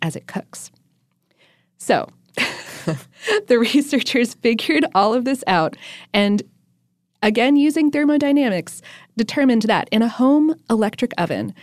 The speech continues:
you can replicate these conditions by baking your pizza for a hundred and seventy seconds at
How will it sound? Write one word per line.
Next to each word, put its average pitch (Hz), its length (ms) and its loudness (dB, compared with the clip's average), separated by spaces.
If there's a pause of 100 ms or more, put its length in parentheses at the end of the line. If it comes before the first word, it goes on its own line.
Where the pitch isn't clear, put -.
(200)
you 220 100 0
can 214 220 2
replicate 294 560 -2
these 170 180 0
conditions - 680 -6 (280)
by 190 120 4
baking 190 300 0
your 294 100 2
pizza 202 500 -2 (280)
for 196 100 0
a 175 100 2
hundred 233 400 2
and 320 140 4
seventy 285 420 2
seconds 156 640 -4 (960)
at 190 240 0